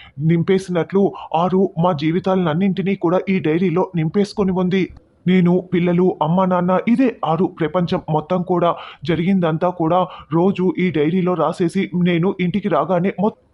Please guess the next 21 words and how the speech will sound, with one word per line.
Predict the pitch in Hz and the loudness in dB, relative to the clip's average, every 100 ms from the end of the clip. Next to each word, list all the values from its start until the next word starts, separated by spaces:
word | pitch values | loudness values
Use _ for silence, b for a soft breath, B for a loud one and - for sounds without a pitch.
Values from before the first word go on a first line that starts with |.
| _ - - | _ -14 -2
చదివి | 180 196 190 208 | 0 2 2 0
నాకు | 180 160 185 196 151 | 0 0 2 0 2
వినిపించేది | 170 240 233 214 196 185 - | 0 0 0 0 0 0 0
అని | 175 180 - | -2 -2 -2
అమర్ | 156 185 190 | 0 0 0
చెప్పగానే, | 185 190 175 175 190 185 B - | -2 -2 -2 0 -2 -4 B -2
"ఏంటి, | 160 175 269 B B | 0 2 0 B B
అక్క | 151 180 | -4 -2
డైరీ | 160 160 170 | 0 0 0
రాసి | 208 175 170 254 233 B B | 0 0 0 2 0 B B
మొత్తం | 175 190 240 | -2 0 -2
చదివి | 220 - 175 214 277 - | -2 -2 -2 2 0 2
మీకు | 190 202 254 151 | -2 0 -2 0
వినిపించేదా? | 147 180 202 202 190 180 160 B 143 | -2 0 -2 0 2 2 -2 B -2
డైరీ | 175 208 240 | 0 2 2
అంటే | 165 214 | 2 -2
పర్సనల్ | - 175 - 277 277 262 | 0 -4 -2 0 0 2
కదా" | 208 185 - | 0 0 0
అని | 180 185 151 | 0 -2 0
బాగి | 156 156 185 | -2 0 0
అంటుంది. | 180 165 180 185 170 | 0 0 0 2 0